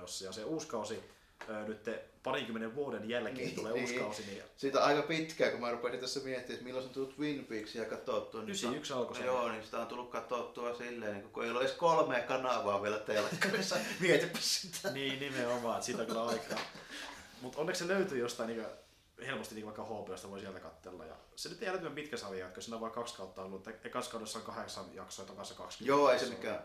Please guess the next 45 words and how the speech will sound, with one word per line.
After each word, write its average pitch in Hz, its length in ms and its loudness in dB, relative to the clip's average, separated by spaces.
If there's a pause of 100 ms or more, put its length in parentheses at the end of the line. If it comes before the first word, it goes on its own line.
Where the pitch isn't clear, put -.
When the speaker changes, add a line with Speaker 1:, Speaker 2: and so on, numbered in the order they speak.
(120)
Speaker 2:
kovin 101 260 -6
pitkä. - 320 -8
Se 107 100 -8
on 104 60 0
helppo 110 240 0
katsoa 95 380 -4
sille, 98 220 -6
jos - 100 -6
sitä 101 220 0 (500)
katsoo 104 340 -2
just 101 140 -2
sen 104 180 -4
takia, 98 240 -2
että - 200 -4 (500)
jos 135 220 4
tää 139 180 8
uusi 147 320 4
nyt - 80 -12
kiinnostaa 113 680 0
vaikkapa 104 360 -2
siitä 104 240 -2
syystä, 101 260 -6
Speaker 1:
Mm. 110 100 -6
Speaker 2:
kun 98 100 -10
se 110 80 -8
on 104 80 -4
semmonen 104 260 -6
tietty, 98 420 -6
tietynlainen 110 480 -4 (120)
kulttiklassikko, 92 800 -8
niin 87 140 -10 (200)
Speaker 1:
Joo. 110 300 -2
Speaker 2:
se 123 100 -4
on 113 60 6
aika 127 140 6
helppo 131 220 4
katsoa - 340 0
ne 117 60 0
aikaisemmat, 110 580 0
kun 98 160 -6
ei 101 60 -6
se - 140 -6 (220)
kestä - 240 -4
kauhean - 400 -6
kauan. 92 320 -6